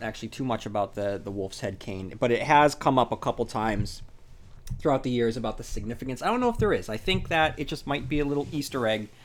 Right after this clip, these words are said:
um, in the works of Stephen King. I, I don't think that, I honestly just don't think there, there's much more to it. Um,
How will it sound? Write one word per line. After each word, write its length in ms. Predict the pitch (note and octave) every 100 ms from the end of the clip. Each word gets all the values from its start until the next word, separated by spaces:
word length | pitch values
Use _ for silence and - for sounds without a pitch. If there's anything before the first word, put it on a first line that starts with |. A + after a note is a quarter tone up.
| - - -
um, 560 | A#2 A2 G#2 G#2 G#2+ G#2+
in 160 | A#2 A2+
the 80 | A2
works 340 | G#2+ G#2+ -
of 80 | A2
Stephen 320 | - G#2 F#2+
King. 240 | - F#3+
I, 260 | F#3 F#3 -
I 40 |
don't 220 | G#2 G#2 G2+
think 240 | G#2 G2+
that, 200 | G2+ G2 -
I 160 | A#2+
honestly 300 | C#3 C#3 C3+
just 160 | A#2+ A2
don't 180 | G#2+ G2
think 160 | G#2+
there, 180 | - F#2+
there's 280 | F2+ G2+ F#2+
much 200 | G2+ F#2+
more 220 | G2+ F#2+
to 300 | F#2 - G2
it. 180 | F#2+ - - - - -
Um, 560 | F#2+ F#2+ F#2 F#2 G#2